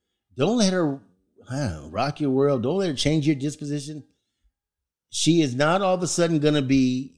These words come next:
your husband's girl. It's not happening. He's chosen you. He's down with you, probably because of the personality and the caring person that you are. Don't stop being that. And don't worry. Don't be jealous.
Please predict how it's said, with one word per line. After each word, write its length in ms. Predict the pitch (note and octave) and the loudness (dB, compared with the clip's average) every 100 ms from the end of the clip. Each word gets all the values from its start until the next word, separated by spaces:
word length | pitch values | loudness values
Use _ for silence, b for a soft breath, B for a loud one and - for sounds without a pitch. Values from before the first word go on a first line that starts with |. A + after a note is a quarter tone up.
| - | -20
your 300 | G#2 B2+ C3 | -2 0 2
husband's 720 | C3 C3 A2+ C3 B2+ G#2+ - _ _ G2 F2 | 2 2 2 0 0 -4 -16 _ _ -18 -2
girl. 500 | B2 G#2 E2+ D2 - _ _ _ _ _ | 0 0 -2 -12 -20 _ _ _ _ _
It's 140 | _ - | _ -14
not 260 | A#2+ A#2+ A#2 | -4 -2 0
happening. 580 | A2+ G2 - D#2 C#2+ _ _ _ _ _ _ | -2 -4 -6 -16 -20 _ _ _ _ _ _
He's 180 | G#2 - | -20 -4
chosen 520 | B2 B2 C3+ C#3+ B2+ | 2 2 2 0 2
you. 240 | A#2 A#2 | 2 0
He's 240 | A2 G#2+ E2+ | -2 -4 -2
down 380 | G#2 A2 B2 | 0 2 2
with 180 | B2 B2 | -2 -4
you, 240 | G#2 F#2+ F#2+ _ _ _ - | -4 -4 -8 _ _ _ -6
probably 360 | B2+ D3+ D3 | 0 2 2
because 420 | B2 A2+ C3 A#2 | 0 -2 -2 -2
of 100 | A2 | -4
the 80 | G2+ | -6
personality 800 | - B2+ A#2+ - A#2+ A2+ A2 G#2+ | -2 -2 -2 0 0 2 2 2
and 100 | G2 | -2
the 60 | F2+ | -6
caring 360 | - B2+ A2+ | -4 -2 -4
person 360 | G#2+ A#2+ - A2+ | -4 -6 -4 -2
that 220 | G2+ - | -2 -4
you 160 | A2 G#2+ | -2 0
are. 280 | A#2+ D#2 b b b | -2 -4 b b b
Don't 180 | - A#2 | -2 -2
stop 380 | - D3+ A2+ F#2 | 2 0 0 0
being 380 | B2+ E3 C#3 F#2 | 2 2 2 -2
that. 260 | E2 - - | -4 -8 -8
And 160 | B2+ | -4
don't 320 | F#3 A#3+ B3 G2 | -2 -2 -4 -8
worry. 440 | C3 G#3+ C4 - _ _ _ _ _ _ _ _ _ _ _ - | -8 -6 -8 -12 _ _ _ _ _ _ _ _ _ _ _ 0
Don't 180 | B2+ G#2 | 2 2
be 120 | G2 | 0
jealous. 640 | E2+ F3 D4+ - - - | 0 0 0 -6 -10 -16